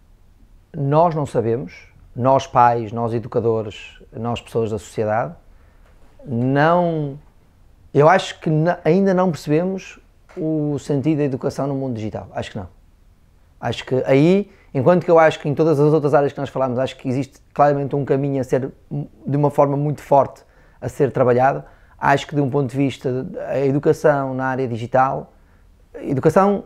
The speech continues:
nos canais digitais, na, na área de social media, acho que tá, acho que talvez seja a área que tá mais atrasada, mais atrasada. As pessoas não estão preparadas para educar os filhos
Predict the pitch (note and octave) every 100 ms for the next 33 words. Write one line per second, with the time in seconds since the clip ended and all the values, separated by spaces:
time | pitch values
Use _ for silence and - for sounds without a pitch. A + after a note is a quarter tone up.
0 | - E3 - F3+ A3 G3+ C3 B2+ C3 -
1 | D#3+ D3 C3 C3+ B2+ C3 C3 D3 E3 D3+
2 | B2 B2 C3 C#3+ D#3+ E3 E3 _ _ _
3 | _ _ - C#3+ D3 - - C#3 C#3+ C#3+
4 | - - C#3 - - D3 D3 D3+ C#3 C3+
5 | C3+ C#3+ - C#3 C3 C3+ C3+ B2+ A#2+ A#2
6 | G#2 G2+ G2+ A#2+ D#3+ A#2+ B2 A2 A2+ A2
7 | G2+ G2 - - - C3 - - E3+ D#3
8 | D3 D3+ - C3 B2 C#3 D#3 - - _
9 | C#3 C#3+ B2+ D3 C3+ - C#3+ C3+ E3+ -